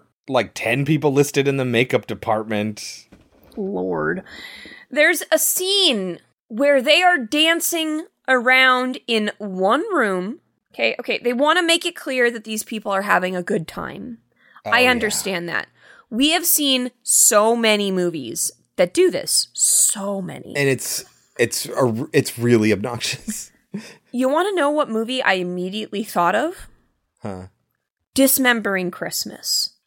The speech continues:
Speaker 2: You wanna know why I thought about Dismembering Christmas?
Speaker 1: Yes.
Speaker 2: Because Dismembering Christmas is not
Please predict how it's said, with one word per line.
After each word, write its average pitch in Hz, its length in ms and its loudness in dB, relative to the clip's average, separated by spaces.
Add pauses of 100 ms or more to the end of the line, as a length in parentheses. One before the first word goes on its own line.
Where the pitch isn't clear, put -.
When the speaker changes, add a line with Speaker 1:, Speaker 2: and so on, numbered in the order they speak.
Speaker 2:
You 208 120 0
wanna 214 180 2
know 233 120 2
why 202 360 4
I 277 60 -2
thought 330 220 0
about 359 240 2
Dismembering 403 600 -4
Christmas? 427 220 -4
Speaker 1:
Yes. - 720 0 (160)
Speaker 2:
Because 262 360 2
Dismembering 359 840 2
Christmas 254 880 0 (340)
is 269 220 2
not 214 720 -2